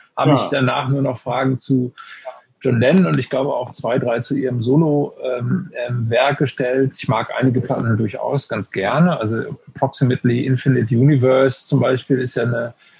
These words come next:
Speaker 1: ähm, dieses Doppelalbum von ich, Mitte der siebziger, äh, wo ja Jim, Jim Keltner und solche Leute mitspielen, ist ja eigentlich eine Muckerplatte, über die,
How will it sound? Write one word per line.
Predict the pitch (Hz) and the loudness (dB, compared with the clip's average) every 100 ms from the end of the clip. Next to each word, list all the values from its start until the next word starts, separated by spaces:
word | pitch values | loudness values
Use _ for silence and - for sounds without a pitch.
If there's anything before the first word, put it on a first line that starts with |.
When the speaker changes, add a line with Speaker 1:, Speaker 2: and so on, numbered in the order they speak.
| _ _ _ _ _ - - - - 110 | _ _ _ _ _ -20 -18 -16 -10 -6
Speaker 1:
ähm, | 113 110 | -4 -2
dieses | 107 107 104 | -2 -2 -4
Doppelalbum | - 113 156 131 123 131 131 | -2 0 0 0 2 4 2
von | 120 120 | 0 -2
ich, | 117 - - _ _ _ - | -4 -8 -18 _ _ _ -4
Mitte | 120 131 127 | -2 0 0
der | 117 | 0
siebziger, | 120 - - 120 117 104 - _ _ _ _ _ _ _ _ _ | -2 -4 -4 -2 -2 -6 -12 _ _ _ _ _ _ _ _ _
äh, | 120 | -6
wo | 113 | 0
ja | 127 123 | 2 4
Jim, | 127 120 160 | 2 2 2
Jim | 127 135 | 2 2
Keltner | - 117 139 143 131 | 0 -2 0 0 0
und | 120 | 0
solche | 120 113 | -2 -2
Leute | 117 117 123 | 0 0 0
mitspielen, | 127 - 131 120 | -2 -2 -2 -2
ist | 123 | -2
ja | 110 | -4
eigentlich | 135 127 | 0 2
eine | 120 | 2
Muckerplatte, | 117 147 - 131 - 127 135 139 | 2 0 0 -4 -2 -2 -2 -2
über | 135 120 | -2 -2
die, | 117 117 123 | -2 -2 -2